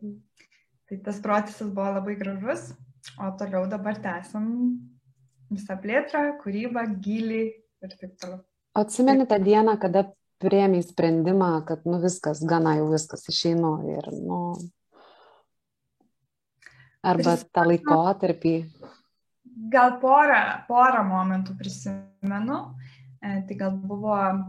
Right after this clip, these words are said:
Speaker 1: nesakau, buvo du tokie tie išėjimai iš darbų. Tai pirmasis buvo, em, man pats kūnas pasakė, kad jau nebegerai, a, dėl to, kad, e,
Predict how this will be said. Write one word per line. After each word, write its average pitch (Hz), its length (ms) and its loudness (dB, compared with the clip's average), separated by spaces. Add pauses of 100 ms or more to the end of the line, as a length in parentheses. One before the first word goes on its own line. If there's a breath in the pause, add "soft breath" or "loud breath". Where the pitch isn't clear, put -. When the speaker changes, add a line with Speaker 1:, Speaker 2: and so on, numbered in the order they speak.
(160)
Speaker 1:
nesakau, 220 460 0
buvo 202 240 0
du 196 240 4 (220)
tokie 185 420 -4 (200)
tie 190 220 -4
išėjimai 202 680 -4 (800)
iš 196 180 -12
darbų. 196 400 -2
Tai 208 140 -4
pirmasis 196 720 -4
buvo, 202 360 -2 (680 loud breath)
em, 185 420 -6
man 202 320 2
pats 220 260 -4
kūnas 240 480 -2
pasakė, 190 560 -6
kad 190 220 -10
jau 185 260 -6
nebegerai, 190 920 -4
a, 190 220 -8
dėl 190 280 -6
to, 196 160 -2 (100)
kad, 196 300 -10
e, 190 140 0